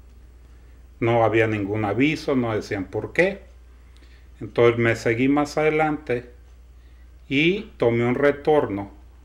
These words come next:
que vienes, en apariencia vienes de la Huacana.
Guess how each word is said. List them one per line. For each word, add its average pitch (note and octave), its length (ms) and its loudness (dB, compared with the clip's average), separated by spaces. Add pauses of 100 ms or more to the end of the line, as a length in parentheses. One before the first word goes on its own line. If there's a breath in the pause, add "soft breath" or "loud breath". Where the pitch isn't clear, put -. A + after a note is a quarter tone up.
(420)
que A#2 160 2
vienes, A#2 680 -4 (520 soft breath)
en A#2+ 160 2
apariencia A#2+ 760 2
vienes G#2+ 380 -2
de A2 100 -2
la A2 160 0
Huacana. D#3+ 540 -8